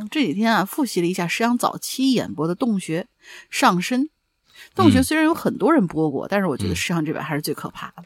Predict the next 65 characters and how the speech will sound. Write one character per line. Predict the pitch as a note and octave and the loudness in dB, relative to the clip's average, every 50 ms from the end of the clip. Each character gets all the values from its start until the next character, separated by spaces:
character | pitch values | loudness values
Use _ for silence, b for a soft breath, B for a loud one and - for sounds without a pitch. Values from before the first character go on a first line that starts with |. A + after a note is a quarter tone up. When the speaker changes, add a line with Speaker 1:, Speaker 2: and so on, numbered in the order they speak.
| _ _ - | _ _ -20
Speaker 1:
从 | - - - - F3+ | -6 0 0 2 4
演 | F3+ D#3 D3 D#3 | 4 2 2 0
播 | D#3+ E3 E3+ F3 E3+ | -2 -2 0 0 0
到 | E3+ D3+ | 0 -2
音 | - E3 F#3 F#3 F#3+ F#3+ F#3+ | 0 0 2 2 4 2 2
效， | - - - G3+ - | 0 0 0 0 0
Speaker 2:
哦。 | - - _ B B B B B B B B B | 0 -4 _ B B B B B B B B B
Speaker 1:
都 | - - | -12 -10
堪 | - - - - D4 C#4 | -8 -4 0 2 4 6
称 | D#4 D4+ | 6 6
完 | C#4 C4+ C4 | 6 6 6
美。 | D4+ C#4+ C4 C#4 - - _ _ _ _ _ | 6 6 4 4 2 -2 _ _ _ _ _
Speaker 2:
嗯。 | A2+ G#2+ G#2 F#2+ F2 - _ b b b b b b - | -2 0 0 -2 -2 -6 _ b b b b b b -2
Speaker 1:
嗯， | G#3 G#3 G#3 G#3 G3+ | 2 2 4 4 2
石 | G3+ - A3+ | 2 2 4
阳， | G#3+ G#3 G#3 | 4 4 4
你 | G3+ | 2
播 | F#3 F#3 G3+ G#3 | 2 2 2 2
上 | G#3 - A3+ G3 | 2 2 2 2
身 | F#3+ G#3+ G#3+ G#3+ | 2 2 2 2
的 | G#3 | 2
时 | F3+ - F3+ | 0 0 -2
候， | F3+ F3+ | -4 -2
感 | G3 F3 E3 | -2 -2 -2
觉 | F#3 F#3+ | -2 -2
真 | F#3 G#3 G#3+ | 0 0 0
是 | G#3+ G3 F#3 | 0 0 -2
倾 | - - - A#3+ A#3+ | -4 -2 0 2 2
注 | A#3+ A#3+ A3 | 2 2 0
了 | G3 | -2
全 | F#3 - - - G#3+ G3+ G3+ A3+ C4+ | -4 -6 -4 0 2 4 6 6 4
身 | C4 - C#4 C4+ C4+ C4+ | 4 6 6 8 8 8
心 | - C#4 C4 | 8 6 6
的 | B3+ A3+ | 6 4
力 | F#3+ F#3 E3+ | 4 2 -2
量 | D#3 D3+ D#3 D3 - - - - | -2 -4 -6 -8 -10 -14 -14 -12
啊。 | - | -12
Speaker 2:
啊。 | F#2 - | -8 -6
Speaker 1:
但 | - E4 | -4 0
是 | - | 0
我 | D4+ | 0
有 | D#4 | 2
点 | C#4+ - | 2 0
好 | - - - B3+ | 0 2 0 0
奇 | - - - - - - - | 0 -2 -8 -8 -6 -6 -4
啊， | A3+ B3 G3 - - - _ - | -2 -4 -4 -6 -10 -16 _ -12
Speaker 2:
嗯。 | F#2+ E2+ B B B B | -10 -10 B B B B
Speaker 1:
你 | B F#3+ | B 0
在 | F#3+ B3+ C#4+ | 2 2 2
上 | D4+ - F#4+ E4 C4+ | 4 6 6 6 6
身 | A#3 D#4+ F#4 F#4 | 4 4 2 2
演 | A3+ - - | 2 0 -2
播 | - - - A#3 | -2 -2 -2 -2
期 | - - C#4 | 0 0 0
间 | C4+ C#4+ C#4+ C#4+ | 0 2 2 2
多 | D4 - F#4+ A4+ | 2 4 2 2
次 | A4 - - G#3+ | 2 2 0 0
说 | - G#3+ G3+ | 0 0 -2
自 | G3+ - A#3+ | -2 -4 -6
己 | E3 C#3+ | -6 -4
被 | - E3+ | -4 -4
吓 | - - - A4+ A#4+ D#4+ F3+ - | -4 0 2 6 6 6 6 4
到 | - - | 0 -8
了。 | - - - G#3 _ _ _ | -10 -10 -10 -16 _ _ _
Speaker 2:
啊。 | - F2+ F2 E2+ | -6 -6 -6 -8